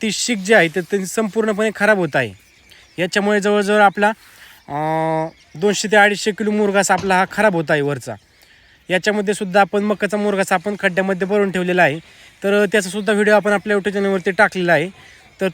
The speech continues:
तो सुद्धा जाऊन एकदा आपण अवश्य पहा. हा जो मुरघास आहे तर तो आपण, अ, जवळजवळ सव्वा महिन्यापूर्वी आपण हा भरलेला आहे, तर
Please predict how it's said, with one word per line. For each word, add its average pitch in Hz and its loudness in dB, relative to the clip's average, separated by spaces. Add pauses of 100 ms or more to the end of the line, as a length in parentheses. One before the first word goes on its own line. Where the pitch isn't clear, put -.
तो 220 0
सुद्धा 196 -8
जाऊन 208 2
एकदा 190 0
आपण 196 0
अवश्य 202 0
पहा. 165 0 (120)
हा 175 0
जो 196 -2
मुरघास 208 -2
आहे 170 0 (560)
तर 196 -2
तो 190 0
आपण, 208 4 (580)
अ, 160 0
जवळजवळ 196 2
सव्वा 220 4
महिन्यापूर्वी 202 2
आपण 196 2
हा 185 0
भरलेला 185 2
आहे, 135 4 (1200)
तर 202 2